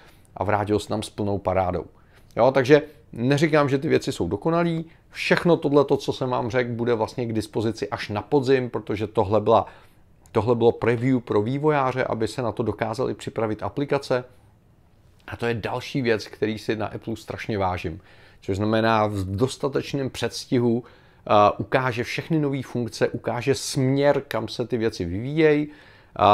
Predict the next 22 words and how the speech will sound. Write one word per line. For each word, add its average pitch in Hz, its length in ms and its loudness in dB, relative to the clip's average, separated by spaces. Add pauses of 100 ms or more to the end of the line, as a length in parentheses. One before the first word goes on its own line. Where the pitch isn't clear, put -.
dá 117 560 2
vývojářům 110 640 0
k 110 40 -4
dispozici 110 500 -4
hardware, 139 580 0
aby 117 180 -2
to 123 120 -2
na 110 100 0
tom 92 200 -4
testovali. 139 640 4 (540)
A - 160 2
oni 135 180 2
mají 120 200 4
celý 185 340 0
prázdniny 127 540 2
na 101 140 -2
to, 131 340 2
aby 113 200 2
svoje 127 420 0
aplikace 123 520 -2
uspůsobili 135 840 -2
tomu, 120 400 -2